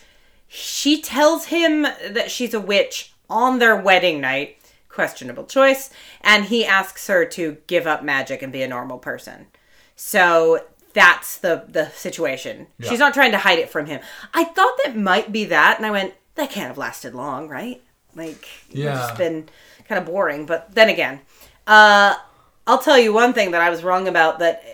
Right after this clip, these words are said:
Speaker 1: I didn't know to say I was wrong about, which is that I had no memory of Sheila, that character.
Speaker 2: Oh, wow.
Speaker 1: Zero. I don't know if she sticks around. I'd like,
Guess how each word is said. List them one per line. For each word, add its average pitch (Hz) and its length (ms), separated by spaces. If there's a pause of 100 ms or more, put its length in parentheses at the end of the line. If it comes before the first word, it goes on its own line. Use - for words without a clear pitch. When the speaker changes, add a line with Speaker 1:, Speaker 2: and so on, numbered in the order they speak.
Speaker 1:
I 170 100
didn't 175 280
know 175 240
to 170 140
say 220 260
I 151 120
was 139 160
wrong 147 200
about, 147 280
which 160 140
is 156 100
that 156 240
I 180 160
had 147 240
no 156 500
memory 151 580
of 143 320
Sheila, 104 760 (1080)
that 135 220
character. 76 540 (440)
Speaker 2:
Oh, 107 280
wow. 95 120
Speaker 1:
Zero. 165 320
I 233 380
don't 196 300
know 170 220
if 151 140
she - 180
sticks - 340
around. 139 680
I'd 156 160
like, 147 400